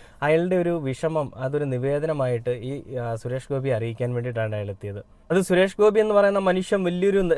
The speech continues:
രാജാവായതുകൊണ്ടോ വലിയ നേതാവായതുകൊണ്ടോ ഒന്നും അല്ല അയാൾ ഓടിച്ചെന്നത്. അയാളൊരു കേന്ദ്രമന്ത്രിയാണ്. കേന്ദ്രമന്ത്രിയെ കണ്ട് കാര്യങ്ങൾ അറിയിക്കുമ്പോൾ അതിനൊരു സൊല്യൂഷൻ കിട്ടുമെന്നുള്ളൊരു, ഒരു ചിന്താഗതി മൂലമാണ്, തെറ്റായ ചിന്ത മൂലമാണ് അയാൾ ഓടി ഈ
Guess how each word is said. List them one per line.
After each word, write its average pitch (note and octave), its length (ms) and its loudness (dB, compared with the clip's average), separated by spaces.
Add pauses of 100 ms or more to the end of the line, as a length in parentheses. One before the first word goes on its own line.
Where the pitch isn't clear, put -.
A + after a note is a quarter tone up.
(100)
രാജാവായതുകൊണ്ടോ F3+ 840 4
വലിയ E3 240 2
നേതാവായതുകൊണ്ടോ E3 800 6
ഒന്നും D3 240 0
അല്ല C3+ 140 -2
അയാൾ B2 160 2
ഓടിച്ചെന്നത്. A2 420 -2 (340)
അയാളൊരു G3 280 4 (100)
കേന്ദ്രമന്ത്രിയാണ്. F3+ 880 4 (120)
കേന്ദ്രമന്ത്രിയെ D#3+ 680 2
കണ്ട് D3+ 240 0
കാര്യങ്ങൾ C#3+ 400 2
അറിയിക്കുമ്പോൾ C3+ 640 -2
അതിനൊരു C3 360 -4
സൊല്യൂഷൻ C#3+ 440 -4
കിട്ടുമെന്നുള്ളൊരു, B2 600 -4 (300)
ഒരു F3 120 -2 (120)
ചിന്താഗതി E3 520 6
മൂലമാണ്, C#3 440 0
തെറ്റായ D3 300 0 (120)
ചിന്ത C3+ 160 -4 (120)
മൂലമാണ് C3 480 0 (380)
അയാൾ E3 220 6
ഓടി D#3+ 180 2 (140)
ഈ C#3+ 40 -6